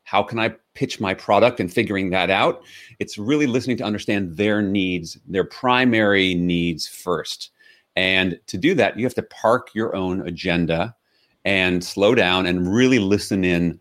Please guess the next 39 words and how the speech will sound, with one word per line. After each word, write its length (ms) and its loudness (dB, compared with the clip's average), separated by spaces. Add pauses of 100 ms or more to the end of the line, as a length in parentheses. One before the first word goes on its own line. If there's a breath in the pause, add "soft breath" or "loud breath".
(120)
for 240 -2
what 280 0
that 180 -2
is. 300 -4 (140)
In 260 4
that 240 0
process, 760 0 (340)
you 220 0
want 280 2
to 140 -4
be 260 -2
curious 840 -4 (320)
and 320 0
continue 500 0
to 160 2
ask 300 0
follow-on 880 4
questions. 600 -4 (440 soft breath)
Be 200 0
willing 380 4
to 180 -4
ask 280 0
the 80 -8
question 760 -6 (500 soft breath)
that 300 2
your 180 0
ego 340 6
is 120 4
saying, 460 2
"Am 160 2
I 100 4
gonna 180 4
look 160 4
stupid 420 0
if 120 0
I 80 2
ask 240 0
this 160 -6
question?" 580 -2